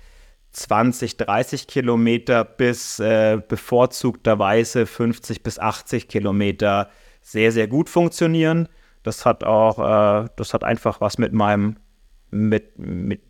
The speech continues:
meinem Körper zu tun, was er imstande ist zu leisten, welche, welche, welche Talente er auch hat. Und es ist natürlich auch eine Frage der,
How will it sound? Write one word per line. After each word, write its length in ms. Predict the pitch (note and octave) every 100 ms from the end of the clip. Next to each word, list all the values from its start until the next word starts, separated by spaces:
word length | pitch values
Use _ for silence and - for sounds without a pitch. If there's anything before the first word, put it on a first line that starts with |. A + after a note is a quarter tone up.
| -
meinem 520 | F#2+ G2+ F#2+ G#2 G2+
Körper 500 | - A#2 D3 - E3+
zu 160 | - D#3+
tun, 340 | - E3+ F3+
was 180 | A#2 -
er 80 | -
imstande 400 | A#2 - G#2 A2
ist 120 | -
zu 100 | A2+
leisten, 640 | F2+ G2 D3 - F#3+ E3+
welche, 440 | G#2 G#2 A2+ G#2 F#2+
welche, 320 | G2+ A#2 G2+
welche 200 | G#2 G#2+
Talente 460 | - G#2+ G#2 C#3+ D#3+
er 120 | C#3+
auch 240 | D3+ -
hat. 220 | D3+ D3 - - _
Und 160 | D3 D#3+
es 80 | C#3+
ist 180 | C#3
natürlich 540 | C3+ - - E3 B2+ -
auch 180 | A#2+ A#2+
eine 140 | A2+
Frage 500 | - - G2 C3 B2+
der, 340 | A2 G#2+ A2